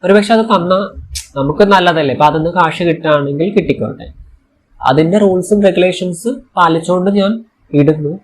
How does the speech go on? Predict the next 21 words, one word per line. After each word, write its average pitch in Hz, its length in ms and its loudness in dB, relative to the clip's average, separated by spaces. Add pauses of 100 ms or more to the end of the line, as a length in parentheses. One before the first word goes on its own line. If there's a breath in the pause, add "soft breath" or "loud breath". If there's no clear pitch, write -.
(560)
ആ, 123 260 -2
പക്ഷേ, 143 320 -8
ആ, 220 600 -6
എനിക്ക് 185 180 -6
അതിന്ന് 190 280 0
അങ്ങനെ 190 280 0
വരുമാനം 175 640 0
ഉണ്ടാക്കാൻ 170 680 -2
വേണ്ടിയിട്ട് 175 420 -2
വീഡിയോസ് 160 420 0
പോസ്റ്റ് 151 300 -2
ചെയ്യണമെന്നില്ല. 147 540 -2
വീഡിയോ 131 320 0
ഇടുമ്പോ 175 460 0 (300)
അത് 185 220 0
കാശ് 190 240 -2
കിട്ടുവാണെങ്കിൽ 160 520 -2
കിട്ടിക്കോട്ടെ 143 460 -2
എന്നുള്ള 139 220 0
മൈൻഡേ 131 440 -4
ഉള്ളൂ. 143 280 -6